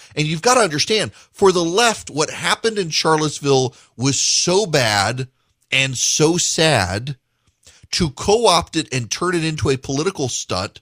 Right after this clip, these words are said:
is, in essence, taking some, it's like taking Good Friday and turning it into Black Friday.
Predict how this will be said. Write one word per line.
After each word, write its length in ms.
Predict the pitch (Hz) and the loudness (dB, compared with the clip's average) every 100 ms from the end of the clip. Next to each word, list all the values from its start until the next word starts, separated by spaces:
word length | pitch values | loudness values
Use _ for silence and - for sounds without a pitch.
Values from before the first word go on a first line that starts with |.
| _ _ _ _ _ - | _ _ _ _ _ 0
is, 360 | 175 165 - - | 0 0 -4 -4
in 180 | 170 - | -4 -2
essence, 560 | 202 233 - 175 139 - | -2 0 0 0 -2 -4
taking 480 | - 202 - 170 147 | -2 -2 -4 -8 -6
some, 300 | - 180 156 | 0 0 2
it's 400 | 170 175 180 - | 0 2 0 0
like 240 | 180 175 | -2 0
taking 540 | - 226 - 226 185 127 _ - 110 | 0 0 0 -2 -2 -8 _ -16 -4
Good 320 | 123 214 196 | 4 4 4
Friday 760 | - 180 185 202 160 113 139 135 | -4 0 2 2 2 2 2 0
and 160 | 131 | -4
turning 340 | - 170 165 151 | -4 -4 -2 -2
it 60 | |
into 180 | 156 143 | 0 0
Black 300 | 147 143 - | 2 2 0
Friday. 480 | - 92 69 60 | -2 -2 -4 -12